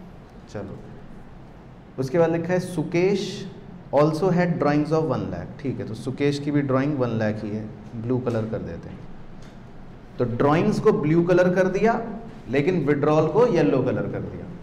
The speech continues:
ठीक है, दोनों में फ़र्क होता है। बाकी कह रहा है, "Interest on capital is allowed at ten percent per annum।" ओके, ये तो आप कर ही लोगे। और "Net profit for the year was दो लाख रुपए, which is yet to be distributed।" ठीक है, मतलब अभी देना बाकी है।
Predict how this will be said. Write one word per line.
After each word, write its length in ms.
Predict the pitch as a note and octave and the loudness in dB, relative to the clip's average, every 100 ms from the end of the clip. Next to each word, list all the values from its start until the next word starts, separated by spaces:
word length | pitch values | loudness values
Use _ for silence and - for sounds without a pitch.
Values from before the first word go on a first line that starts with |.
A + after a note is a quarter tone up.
| - | -6
ठीक 120 | D3 | 0
है, 60 | A3+ | 2
दोनों 260 | E3 E3 | 4 4
में 80 | E3+ | 2
फ़र्क 260 | F3 C#3+ B2 | 2 2 2
होता 240 | F#2+ - | 0 -6
है। 240 | - - - - - - - | -8 -10 -14 -16 -18 -18 4
बाकी 320 | D#3 E3+ G3 | 6 6 4
कह 120 | F#3+ | 4
रहा 120 | F#3 F#3+ | 6 6
है, 180 | F3+ | 4
"Interest 280 | F#3 F3+ F#3 | 4 2 2
on 140 | F#3 F3+ | 0 2
capital 340 | D#3+ D#3+ E3 | 2 4 2
is 160 | F3 F3 | 2 2
allowed 400 | F3 C#3+ E3+ D#3+ | 2 4 4 4
at 300 | D#3 E3 D3 | 2 0 0
ten 200 | D3 D3+ | 0 0
percent 380 | D3 D3 D#3 D3+ | -2 0 -2 0
per 140 | C3+ A#2+ B2 | 2 4 2
annum।" 160 | C#3 E3 - - - - - A2 | 2 -2 -6 -12 -12 -16 -10 -4
ओके, 460 | G#2+ - C3 C#3+ - - | -4 -2 0 0 -4 -8
ये 120 | A#2 A2+ | -4 -2
तो 120 | A2+ | 0
आप 280 | A2 A2 - | 0 0 -2
कर 120 | A#2 | 0
ही 80 | A#2 | 2
लोगे। 420 | A#2 A#2+ C#3+ - - - - - - - - | 0 0 0 -2 -8 -12 -14 -16 -18 -12 2
और 120 | C#3+ | 4
"Net 380 | C#3+ D3 F3+ - | 6 4 2 4
profit 280 | F3+ F3 F#3 | 4 6 4
for 240 | F3+ D#3+ | 6 6
the 180 | D#3+ E3 | 6 4
year 280 | D#3+ D#3 D#3+ | 4 6 6
was 240 | D3+ D#3+ D#3 | 6 4 2
दो 240 | C3+ C#3 | 4 4
लाख 240 | C#3+ D3+ D3 | 6 4 4
रुपए, 480 | C#3 D3 F3 - - - - - | 0 2 0 -2 -6 -14 -14 -4
which 220 | A#2+ C#3 | 0 0
is 140 | F3 D3 | 0 0
yet 240 | C3 D#3 | 2 2
to 200 | D3+ F3 | 2 2
be 100 | E3 | 2
distributed।" 760 | D#3+ C#3+ - C#3 A2 G#2+ G#2+ G2 | 2 0 -2 -2 -2 -4 -6 -4
ठीक 200 | D3 B2+ | -4 -2
है, 60 | A#2+ | -2
मतलब 180 | C3 | 2
अभी 180 | C#3 C3+ | 2 2
देना 340 | C#3 C3 C3 C3+ | 0 2 2 2
बाकी 360 | B2 G#2+ C3 | 2 2 0
है। 140 | C3+ | -2